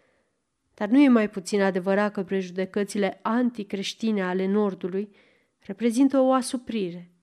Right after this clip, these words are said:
la fel de cruntă. Știu, Vere, ai dreptate, spuse domnișoara Ofelia. Aveam și eu aceleași prejudecăți,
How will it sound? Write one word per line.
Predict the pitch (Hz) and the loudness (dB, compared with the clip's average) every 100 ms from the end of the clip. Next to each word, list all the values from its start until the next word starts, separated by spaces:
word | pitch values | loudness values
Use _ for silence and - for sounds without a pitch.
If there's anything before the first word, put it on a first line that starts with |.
| _ _ | _ _
la | 202 | -4
fel | 196 214 190 | -2 -2 -2
de | 180 | -4
cruntă. | 180 196 185 180 180 - _ _ _ _ _ _ _ _ _ _ _ _ _ _ _ | -6 -2 -2 -4 -10 -14 _ _ _ _ _ _ _ _ _ _ _ _ _ _ _
Știu, | - - 233 | -16 -2 -2
Vere, | 202 202 190 185 180 _ _ _ _ _ _ _ _ _ | -2 -4 -8 -8 -16 _ _ _ _ _ _ _ _ _
ai | 262 | -8
dreptate, | 269 254 254 - 190 180 165 _ _ _ | -2 -2 -4 -6 -6 -8 -20 _ _ _
spuse | - - 196 | -16 -12 -10
domnișoara | 190 196 196 - 190 190 | -6 -4 -4 -6 -6 -4
Ofelia. | 185 196 180 175 175 - _ _ _ _ _ _ _ | -6 -6 -6 -6 -8 -12 _ _ _ _ _ _ _
Aveam | 247 277 294 | 4 6 6
și | 285 277 247 226 | 4 0 2 0
eu | 190 175 175 _ | 0 -4 -12 _
aceleași | 202 202 262 254 240 | -14 -2 0 0 0
prejudecăți, | 254 233 214 196 208 - 185 185 - | 0 0 0 -4 -6 -6 -8 -8 -20